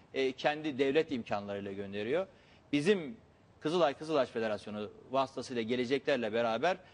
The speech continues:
buradaki, e, çadır ve konteyner kapasitemizi,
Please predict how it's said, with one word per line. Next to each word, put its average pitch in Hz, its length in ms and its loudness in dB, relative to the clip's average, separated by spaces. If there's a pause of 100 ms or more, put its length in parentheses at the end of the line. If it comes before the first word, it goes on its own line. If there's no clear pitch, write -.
(220)
buradaki, 143 580 2 (100)
e, 120 260 2
çadır 143 400 -2
ve 127 140 2 (360)
konteyner 143 480 0 (260)
kapasitemizi, 117 760 -2